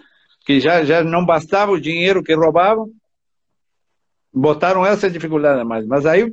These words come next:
viraram seis times brasileiros jogando Libertadores, quatro ou cinco argentinos com poder econômico, e vo-, tu continua jogando com os dois mesmos times uruguaios,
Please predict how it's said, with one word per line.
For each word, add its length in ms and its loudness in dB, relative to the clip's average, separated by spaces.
viraram 440 2
seis 320 0
times 260 -4
brasileiros 520 0
jogando 260 0
Libertadores, 680 0
quatro 440 0
ou 60 0
cinco 240 -4
argentinos 520 -2
com 80 -8
poder 280 -2
econômico, 360 -6
e 100 0
vo-, 140 4
tu 160 2
continua 540 2
jogando 420 0
com 120 -6
os 120 -6
dois 240 2
mesmos 380 -2
times 300 -6
uruguaios, 500 2